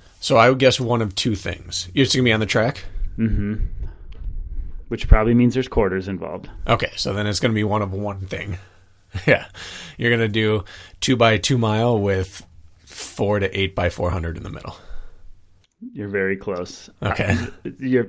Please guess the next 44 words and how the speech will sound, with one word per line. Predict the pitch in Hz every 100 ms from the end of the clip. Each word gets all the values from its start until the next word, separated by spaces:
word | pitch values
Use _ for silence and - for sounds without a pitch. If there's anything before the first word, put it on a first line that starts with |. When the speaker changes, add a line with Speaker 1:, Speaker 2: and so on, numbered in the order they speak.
| 120
Speaker 2:
right. | 113 101 90
I'm | 120
doing | 127 131 113
pretty | - 147 135
standard. | 127 117 104
I'm | 131 135
going | 139 127
three | - 156 147
miles, | 139 127 123 113 - -
eight | 117 -
by | 110
a | 104
quarter, | 113 98 98
three | 95 101 95
miles. | 92 90 - 117
I |
think | - 107 104
I'm |
gonna | 101 98
try | - 90
to |
go | 95 92
for | - 85
eight | -
miles | 98 - -
of | -
quality. | 98 95 85 95 - 147
Speaker 1:
Ooh. | 359 494 392 120 104 95 82 - - - - - -
Speaker 2:
Just | 120 -
three | 139 147
miles, | 143 135 127 117 - -
Speaker 1:
I | - - - -
Speaker 2:
three | 135 135
Speaker 1:
like |
Speaker 2:
minutes | 127 117 127
Speaker 1:
that. |
Speaker 2:
rest | 120 110 -
in | 110
between, | 104 - 104 101 98
and | 98 98
then | 95 98
quarters. | 104 - 95 90 92 -
We'll | 104
s-, | 101 -